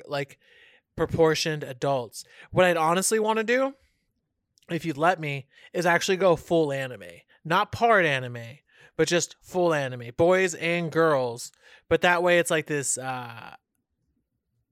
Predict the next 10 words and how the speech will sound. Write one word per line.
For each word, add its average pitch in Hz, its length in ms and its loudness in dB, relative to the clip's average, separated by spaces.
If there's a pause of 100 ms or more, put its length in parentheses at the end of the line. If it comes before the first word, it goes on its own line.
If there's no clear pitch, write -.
(480)
or 185 180 2
animated 165 720 -2
that 143 300 -2
way. 113 240 -18
I 143 80 -8
think 160 240 -6
it 160 80 -4
would 147 100 -6
work 139 320 -6
better. 120 400 -14